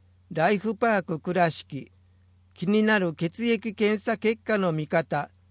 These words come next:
十月十二日、十四時から十五時半、ライフパーク倉敷。申し込み方法など詳しくは、問い合わせ先、本庁企画経営室、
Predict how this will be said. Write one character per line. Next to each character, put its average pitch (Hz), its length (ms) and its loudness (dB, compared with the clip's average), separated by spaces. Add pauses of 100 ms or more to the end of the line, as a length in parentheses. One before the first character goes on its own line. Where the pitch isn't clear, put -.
(320)
十 190 280 -2
月 214 280 0
十 185 240 0
二 208 160 2
日、 175 440 -2 (340)
十 233 300 -2
四 208 180 4
時 185 140 -2
か 175 120 2
ら 156 160 2
十 196 260 -4
五 208 140 2
時 190 160 0
半、 160 320 -2 (600)
ラ 160 180 2
イ 208 80 2
フ 202 160 -6
パ 233 220 0
ー 202 80 0
ク 170 160 -4
倉 175 300 0
敷。 - 380 -10 (640)
申 190 200 2
し - 80 -8
込 233 140 4
み 233 160 4
方 220 260 2
法 190 300 2
な 190 160 2
ど 175 120 2
詳 196 320 0
し - 100 -10
く 170 160 -4
は、 139 200 -2 (380)
問 190 240 2
い 202 60 4
合 202 60 4
わ 190 120 2
せ 185 160 -2
先、 160 440 -6 (380)
本 226 280 2
庁 196 300 2
企 - 180 -16
画 214 280 0
経 202 440 6
営 175 60 6
室、 - 420 -10